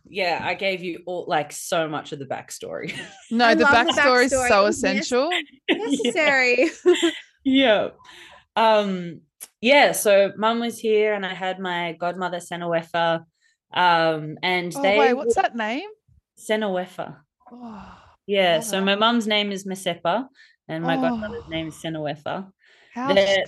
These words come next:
Speaker 1: the, my
Speaker 2: strong.
Speaker 1: mum is, uh, that's where I get my Polynesian heritage from. She's
Speaker 2: Yeah.
Speaker 1: Samoan Māori, and Senawefa is actually her cousin, and so on the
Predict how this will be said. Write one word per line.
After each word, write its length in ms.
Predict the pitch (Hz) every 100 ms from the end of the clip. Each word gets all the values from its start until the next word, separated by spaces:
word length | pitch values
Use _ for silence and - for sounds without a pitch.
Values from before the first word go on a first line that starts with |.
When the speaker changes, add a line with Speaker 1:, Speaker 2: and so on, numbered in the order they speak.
| 180
Speaker 1:
the, 140 | 196
my 100 | 196 202
Speaker 2:
strong. 80 |
Speaker 1:
mum 420 | 214 226 226 208 -
is, 640 | 185 190 180 175 - - -
uh, 180 | 175 170
that's 280 | 175 - -
where 80 | 170
I 40 | 165
get 180 | 160
my 280 | 170 160 151 - -
Polynesian 540 | 180 175 170 165 160
heritage 480 | 156 156 151 160 -
from. 300 | 156 160 208
She's 460 | - 175 160 156 -
Speaker 2:
Yeah. 200 | 175 170
Speaker 1:
Samoan 280 | 165 160
Māori, 460 | 151 165 233 339 359 _ - _ _ -
and 360 | 180 180 175 170
Senawefa 600 | - 196 208 190 190 180
is 120 | 165
actually 360 | 165 - 175 156
her 440 | 165 160 156 156 156
cousin, 540 | 196 185 160 135 147 _ _ _
and 220 | 165 165
so 260 | 147 165 156
on 200 | 170 180
the 320 | 170 160 143